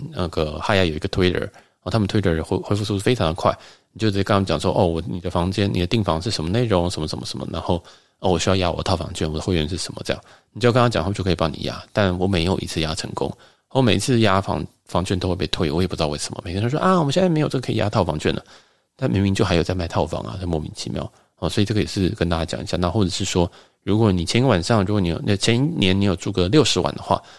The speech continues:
那你可能就会有这个 My Concierge 的一个，一个专线吧，算一个 email 啦。然后你就跟他，你就有一个专属的服务人员，那你就可以跟他 email，跟他讲说，哦，我要压套房券。哦，这种就相对更简单。所以，但这个 My，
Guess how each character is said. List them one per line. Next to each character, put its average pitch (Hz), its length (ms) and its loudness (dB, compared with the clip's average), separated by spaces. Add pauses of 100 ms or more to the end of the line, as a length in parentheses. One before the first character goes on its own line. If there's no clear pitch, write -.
(240)
那 98 140 0
你 87 100 2
可 87 120 -2
能 78 100 -2
就 90 100 -2
会 90 120 0
有 80 80 0
这 - 80 -10
个 85 120 0
My 82 180 0
Concierge - 640 -4
的 82 280 0
一 - 80 -8
个， 80 500 -6 (320)
一 104 100 -8
个 110 120 2
专 98 200 0
线 101 160 -2
吧， 67 140 -4
算 101 160 0
一 101 40 0
个 - 80 -4
email 101 400 4
啦。 - 180 -12
然 85 80 0
后 92 80 0
你 82 40 -4
就 90 120 -4
跟 90 120 0
他， 90 320 0
你 90 100 -4
就 131 100 2
有 104 60 4
一 90 40 2
个 95 60 0
专 107 200 2
属 95 140 -6
的 78 140 -2
服 - 180 -4
务 101 80 0
人 73 180 2
员， 71 160 -2 (380)
那 92 140 -4
你 80 40 -2
就 95 80 -2
可 95 140 -2
以 80 80 2
跟 87 160 2
他 85 300 0
email， 101 320 2
跟 85 120 0
他 87 60 -2
讲 87 100 -8
说， - 140 -2
哦， 104 80 4
我 78 100 0
要 82 60 0
压 85 160 -2
套 90 140 -4
房 - 180 -6
券。 - 180 -2 (380)
哦， 104 100 -4
这 147 80 4
种 117 80 6
就 107 140 0
相 101 180 2
对 95 120 2
更 90 180 0
简 76 180 -4
单。 - 160 -4 (120)
所 - 180 -4
以， 80 100 -4 (220)
但 123 180 0
这 120 80 0
个 98 360 2
My， 95 120 -2